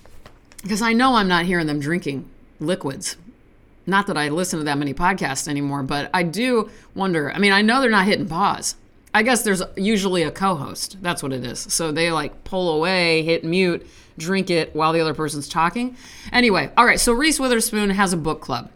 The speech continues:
I had no idea. This is probably not news to you. It was to me.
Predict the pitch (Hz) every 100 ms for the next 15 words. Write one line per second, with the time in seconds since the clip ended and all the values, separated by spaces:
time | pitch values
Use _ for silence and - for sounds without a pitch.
0 | _ _ - - - - - - - 208
1 | 226 220 185 185 175 170 151 175 214 175
2 | 180 165 - - 175 180 175 170 160 165
3 | 170 170 170 160 156 170 196 185 170 226
4 | 277 254 - 175 147 160 208